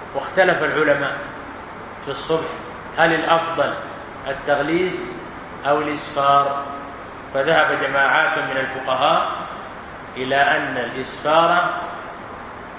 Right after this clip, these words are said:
التغليس أفضل، ومنهم من ذهب إلى أن الإسفار أفضل، لقول النبي صلى الله عليه وسلم: "أسفروا بالفجر فإنه أعظم للأجر".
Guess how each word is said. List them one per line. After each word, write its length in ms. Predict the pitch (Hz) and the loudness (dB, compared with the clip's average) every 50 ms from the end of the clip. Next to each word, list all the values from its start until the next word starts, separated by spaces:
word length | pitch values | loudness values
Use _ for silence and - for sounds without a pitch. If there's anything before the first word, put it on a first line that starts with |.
| - - - - - | -14 -14 -12 -8 -8
التغليس 600 | 123 - - 143 143 143 147 160 160 147 - - | -8 -4 0 2 2 2 2 0 0 -2 -2 0
أفضل، 360 | 131 139 147 143 - - - - - - - - - - - - - - - - - - - - - - - - - - | 2 2 2 2 2 -4 -6 -8 -10 -12 -12 -12 -12 -12 -14 -14 -14 -14 -14 -14 -14 -14 -14 -14 -14 -14 -14 -14 -8 -4
ومنهم 360 | 135 147 165 170 165 156 151 | -4 -2 0 0 -2 0 2
من 60 | 147 147 | 2 2
ذهب 300 | 147 165 160 156 151 151 | 4 6 6 6 4 2
إلى 180 | 147 143 151 | 0 2 2
أن 500 | 151 156 151 147 147 156 160 170 170 170 - - - - - - - - - - 127 | 4 2 2 0 2 2 4 4 2 2 -2 -6 -8 -10 -12 -12 -12 -12 -10 -8 -8
الإسفار 600 | 127 143 139 - - - 151 151 147 143 135 151 | -8 -6 -8 -8 -4 0 4 4 6 6 6 4
أفضل، 320 | 175 - - - 113 98 - - - - - - - - - - - - - - - - - - - - - | 4 2 -4 -6 -8 -8 -8 -10 -12 -12 -12 -14 -14 -14 -14 -14 -14 -14 -14 -14 -14 -14 -14 -14 -12 -10 -8
لقول 300 | 120 113 - 139 147 147 | -6 -2 2 2 2 2
النبي 140 | 139 139 139 | 2 0 0
صلى 80 | 135 135 | -2 0
الله 80 | 131 120 | 0 -2
عليه 100 | 120 - | -2 -2
وسلم: 300 | 143 151 151 151 139 - - 143 | -2 -2 0 0 -2 0 2 2
"أسفروا 680 | 156 151 - - - - 139 143 147 160 175 180 185 - - - - - - - - - - - - - - - - - 117 | 2 2 2 -2 -4 -4 -4 -2 0 2 2 0 0 -2 -4 -8 -10 -10 -12 -12 -12 -14 -14 -14 -14 -14 -14 -14 -10 -6 -4
بالفجر 640 | 131 135 135 127 - - 156 165 165 175 165 170 165 | -4 -4 -4 -4 0 2 2 4 4 2 0 0 0
فإنه 680 | - 156 139 143 147 143 143 139 135 135 131 131 135 147 | 0 0 0 0 -2 -2 -2 -2 -2 0 0 0 2 6
أعظم 460 | 160 160 151 165 165 175 175 180 180 185 185 - - - - - - - - - | 6 6 6 6 4 4 2 2 0 -2 -4 -6 -8 -10 -10 -12 -12 -10 -6 -2
للأجر". 520 | 135 143 143 - 135 151 - - 139 135 | -2 -2 0 2 4 4 4 2 0 -4